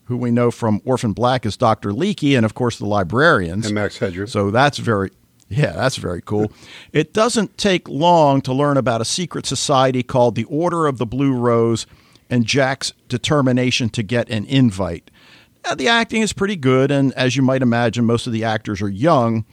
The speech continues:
Speaker 1: There's been some discussion on the Facebook group about this show, and if it appeals to you, it's, it's worth checking out an episode or two. I'm gonna give it three before making a final decision, but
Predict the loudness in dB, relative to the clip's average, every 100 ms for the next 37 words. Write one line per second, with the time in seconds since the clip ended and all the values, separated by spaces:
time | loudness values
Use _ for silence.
0 | -18 -20 _ _ -2 0 0 0 0 0
1 | -2 -4 -2 -2 2 2 2 2 2 2
2 | 0 -2 -4 -6 -2 -2 -2 -4 -2 -2
3 | -4 -2 2 2 0 -4 -4 -4 -2 -2
4 | 0 0 -2 -2 0 0 -2 -8 -4 -2
5 | 0 0 0 -6 -4 -4 -2 -2 -2 -2
6 | 0 0 0 -4 -6 -6 -2 -2 0 -2
7 | -2 0 2 2 2 -2 -2 -4 -2 -2
8 | -2 -4 -2 -2 0 2 2 0 -8 -20
9 | -20 _ 0 0 2 0 -2 -6 -6 -2
10 | 0 2 0 -2 -2 0 2 2 0 -2
11 | 0 0 0 0 -2 -6 -4 0 0 0
12 | -2 -2 -2 0 -2